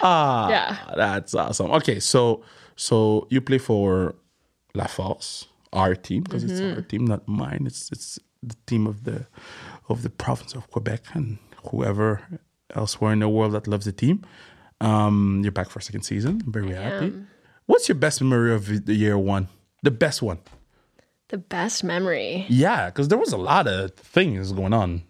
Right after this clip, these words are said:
Speaker 1: in the, that <laughs> first season. But what was your, your favorite memory, let's say?
Speaker 2: Um, God, there were so many. I think probably the home opener.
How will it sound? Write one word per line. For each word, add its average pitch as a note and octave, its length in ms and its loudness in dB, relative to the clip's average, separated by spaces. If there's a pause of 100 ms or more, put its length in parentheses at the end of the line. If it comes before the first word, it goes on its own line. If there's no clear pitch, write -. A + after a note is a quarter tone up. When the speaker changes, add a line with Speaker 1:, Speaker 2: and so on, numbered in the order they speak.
(280)
Speaker 1:
in G#2 160 2
the, G2 220 -2
that F#2+ 180 -6
<laughs> - 120 -4
first - 260 0
season. B2 360 0 (420)
But - 140 2
what G3+ 140 6
was F#3+ 180 4
your, A#2+ 320 4
your A2+ 140 2
favorite C#3 400 2
memory, G2+ 260 2
let's F2+ 200 -2
say? F2 140 -4 (280)
Speaker 2:
Um, A3 800 2 (1120)
God, G3 260 4
there G#3 80 6
were A#3 60 4
so A#3 200 2
many. G3 560 2
I A#3 80 4
think G#4 520 2
probably A#3+ 240 6
the B3+ 80 4
home G#3+ 200 2
opener. F3 500 0